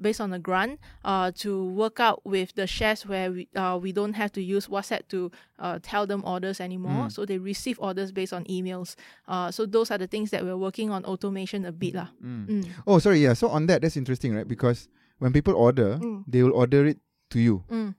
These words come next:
Speaker 2: right? Between the three of you lah. Then you need to distribute the orders and then
Speaker 1: Correct.
Speaker 2: consolidate and all
Speaker 1: Yeah,
Speaker 2: that. So
Speaker 1: yeah.
Speaker 2: now you're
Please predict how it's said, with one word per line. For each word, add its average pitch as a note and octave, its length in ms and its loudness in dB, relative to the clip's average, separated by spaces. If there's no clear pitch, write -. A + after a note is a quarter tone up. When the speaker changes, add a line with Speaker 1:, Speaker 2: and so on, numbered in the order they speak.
Speaker 2:
right? A#2+ 240 -4
Between A2 240 0
the A2+ 80 4
three A2+ 240 0
of A2 60 2
you C3 180 6
lah. F#2+ 80 0
Then D3+ 200 10
you C#3+ 100 4
need D3 140 0
to C3 60 -2
distribute A#2+ 420 -2
the A2+ 100 0
orders A2+ 420 2
and G#2 160 -6
then A2 140 -2
Speaker 1:
Correct. - 260 -4
Speaker 2:
consolidate G2+ 380 -4
and F#2+ 80 -8
all F#2+ 60 -6
Speaker 1:
Yeah, F#2+ 180 -4
Speaker 2:
that. - 100 -18
So A#2+ 120 -2
Speaker 1:
yeah. A2+ 100 0
Speaker 2:
now C3 80 4
you're C#3+ 180 4